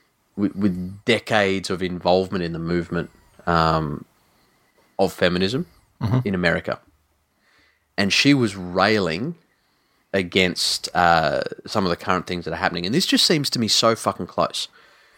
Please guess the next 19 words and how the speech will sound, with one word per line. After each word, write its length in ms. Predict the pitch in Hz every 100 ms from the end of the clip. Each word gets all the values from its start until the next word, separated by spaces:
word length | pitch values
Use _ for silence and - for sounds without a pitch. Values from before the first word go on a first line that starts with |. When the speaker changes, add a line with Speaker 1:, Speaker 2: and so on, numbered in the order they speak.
| _
Speaker 1:
She 180 | - 139
says 420 | 131 135 120 113 -
that 260 | 110 - _ - - _ _
all 220 | 127 143
of 80 | 131
this 160 | 127 -
fight 340 | - 104 101
and 100 | 87
all 160 | 101 117
of 80 | -
this 180 | 104 -
energy 520 | 101 98 95 78 80 - _ _ _ -
going 360 | 113 104 104 101
into 520 | 98 92 - 98 92
Fortune 500 | - - 90 - 107
five 280 | - 98 92
hundred 300 | 98 92 87
companies 480 | - 95 92 90 -
having 320 | 101 92